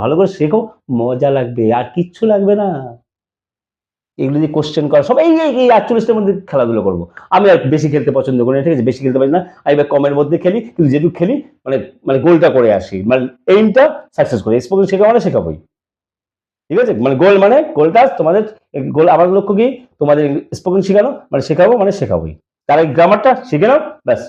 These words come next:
নলেজ ঢুকে নাও, এটা আমার লক্ষ্য। তারপরে দেখো, "I had been eating", he, "you had been eating", he had been eating, they had been eating, এটার কোনো চেঞ্জ নেই, শুধু সাবজেক্ট চেঞ্জ। তার মানে এই সেন্টেন্সটা তুমি হায়ার সেন্টেন্স করতে পারো, শুধু সাবজেক্ট চেঞ্জ করে,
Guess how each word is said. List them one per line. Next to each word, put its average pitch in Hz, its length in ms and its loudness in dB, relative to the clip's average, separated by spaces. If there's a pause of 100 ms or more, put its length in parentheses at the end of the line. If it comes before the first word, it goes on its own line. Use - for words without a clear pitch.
নলেজ 123 200 0
ঢুকে 95 120 -4
নাও, 87 180 -2
এটা 170 120 2
আমার 131 160 0
লক্ষ্য। 87 180 -10 (1600)
তারপরে 226 220 0
দেখো, 247 140 0 (120)
"I 214 120 2
had 196 160 -2
been 240 180 0
eating", 175 260 2 (420)
he, 196 100 0 (240)
"you 226 100 2 (120)
had 233 180 4
been 254 200 0
eating", 180 220 2 (380)
he 214 140 -2
had 233 160 0
been 233 180 0
eating, 185 220 0 (260)
they 220 180 4
had 220 140 2
been 226 160 2
eating, 151 180 -2 (180)
এটার 233 260 2
কোনো 254 240 2
চেঞ্জ 269 140 6 (100)
নেই, 285 120 2 (180)
শুধু 143 200 -2
সাবজেক্ট 220 420 0
চেঞ্জ। 269 160 4 (400)
তার 147 100 -2
মানে 175 120 2
এই 180 100 0
সেন্টেন্সটা 220 360 0
তুমি 240 100 2
হায়ার 247 420 4 (260)
সেন্টেন্স 226 240 -2
করতে 165 220 -2
পারো, 240 140 2 (600)
শুধু 214 200 -2
সাবজেক্ট 208 280 2
চেঞ্জ 220 160 2
করে, 226 160 2